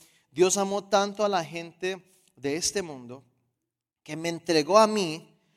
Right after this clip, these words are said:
que soy su único hijo, para que todo el que crea en mí no muera, sino que tenga vida eterna. Porque Dios no me envió a este mundo para condenar a la gente,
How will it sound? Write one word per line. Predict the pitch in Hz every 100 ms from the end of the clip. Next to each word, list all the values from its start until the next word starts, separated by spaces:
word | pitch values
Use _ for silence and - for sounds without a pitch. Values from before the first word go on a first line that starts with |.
| _
que | _ 160
soy | - 175
su | - 180
único | 202 240 233 196
hijo, | 165 135 156 190 _ _ _
para | 156 151
que | 165
todo | 151 190 214
el | 233
que | - 175
crea | - 180 185 196
en | 185
mí | 156
no | 147 151
muera, | 190 151 113 123 _ _ _ _ _ _
sino | - 147 139 143
que | -
tenga | 180 - 180 151 131 131 120
vida | 117 143 143 139 139 -
eterna. | 123 _ 104 98 101 104
Porque | 120 120 131
Dios | 139 170 196 - - _ _ _ _ _
no | 135 170
me | 202 214
envió | 185 208
a | 190
este | 165 -
mundo | 170 165 170 170
para | 156 127 120
condenar | 147 135 127 120 139
a | 170
la | 151
gente, | 127 110 107 _ 123